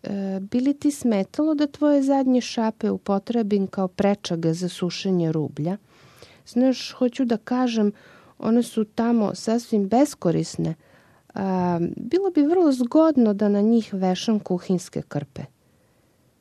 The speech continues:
„Nedelju dana”, rekao je Pu utučeno. „Kako ću jesti?” „Bog me, nikako nećeš jesti”, odgovorio je Christopher Robin, „da omršaviš što pre, ali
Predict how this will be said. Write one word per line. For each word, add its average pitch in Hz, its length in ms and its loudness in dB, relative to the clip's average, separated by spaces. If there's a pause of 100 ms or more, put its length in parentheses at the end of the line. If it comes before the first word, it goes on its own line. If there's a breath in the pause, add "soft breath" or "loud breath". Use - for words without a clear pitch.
„Nedelju 196 600 -6
dana”, 196 640 -4 (440 loud breath)
rekao 196 440 -4
je 175 140 -2
Pu - 360 -6 (260)
utučeno. 165 720 -8 (920)
„Kako - 300 -10
ću 226 200 0
jesti?” 185 680 -2 (1200)
„Bog 320 320 -4
me, 311 160 8
nikako 202 520 2
nećeš 151 500 -4
jesti”, 160 540 -4
odgovorio 185 600 -2
je 185 60 0
Christopher 180 680 -4
Robin, 180 340 0 (640 soft breath)
„da 190 140 2
omršaviš 277 760 2
što 277 240 2
pre, 196 320 -2 (600)
ali 320 320 0